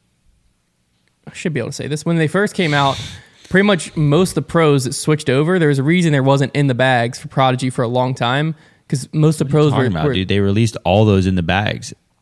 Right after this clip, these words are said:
Speaker 2: But the,
Speaker 1: But
Speaker 2: I
Speaker 1: it
Speaker 2: think
Speaker 1: was a
Speaker 2: that
Speaker 1: decent bit after, because a lot of the top pros were just throwing Innova
Speaker 2: Well,
Speaker 1: stamped Innova discs with Prodigy
Speaker 2: I
Speaker 1: stamps on it.
Speaker 2: suspect, I suspected tho-, those in the bags that they released originally were a little bit shammed 'cause they didn't seem to
Speaker 1: It's like,
Speaker 2: know
Speaker 1: "This is
Speaker 2: a
Speaker 1: my
Speaker 2: lot.
Speaker 1: P A three.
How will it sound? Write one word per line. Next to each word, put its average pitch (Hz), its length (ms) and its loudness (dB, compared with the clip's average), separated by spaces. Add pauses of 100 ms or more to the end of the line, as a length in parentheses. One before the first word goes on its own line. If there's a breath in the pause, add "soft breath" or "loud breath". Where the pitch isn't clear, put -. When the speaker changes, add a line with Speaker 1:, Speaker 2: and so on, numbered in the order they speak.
(160)
Speaker 2:
But 131 140 4
the, 101 60 -4
Speaker 1:
But - 680 -8
Speaker 2:
I 123 40 4
Speaker 1:
it - 40 4
Speaker 2:
think 170 120 6
Speaker 1:
was 151 80 4
a - 40 6
Speaker 2:
that 131 40 4
Speaker 1:
decent 185 320 2
bit 165 120 4
after, 175 340 2
because 139 520 0
a 139 80 2
lot 143 280 4
of 180 60 2
the 175 80 0
top 175 300 0
pros 175 300 2
were 147 80 0
just 143 220 -4 (100)
throwing 151 240 2
Innova 156 240 2
Speaker 2:
Well, 147 80 2
Speaker 1:
stamped 143 500 0 (180)
Innova 175 320 2
discs 147 400 0
with 143 180 -2
Prodigy 143 360 2
Speaker 2:
I 135 140 0
Speaker 1:
stamps 135 120 -4
on - 40 -2
it. - 60 -2
Speaker 2:
suspect, 147 440 -2
I 123 120 2
suspected 123 480 0
tho-, 104 140 2
those 101 180 0
in 104 140 -2
the 101 60 0
bags 98 300 0
that 101 80 -2
they 101 100 0
released 95 340 -2
originally 95 540 -2
were 92 140 0
a 87 60 0
little 87 220 0
bit 85 200 -2
shammed 82 500 -6
'cause 92 140 -2
they 98 100 0
didn't 110 160 2
seem 113 140 0
to 101 60 2
Speaker 1:
It's 90 100 0
like, - 100 4
Speaker 2:
know - 40 2
Speaker 1:
"This 170 120 2
is 175 100 0
Speaker 2:
a - 60 0
Speaker 1:
my 143 160 4
Speaker 2:
lot. 90 200 0
Speaker 1:
P 170 80 2
A 151 140 2
three. 165 540 0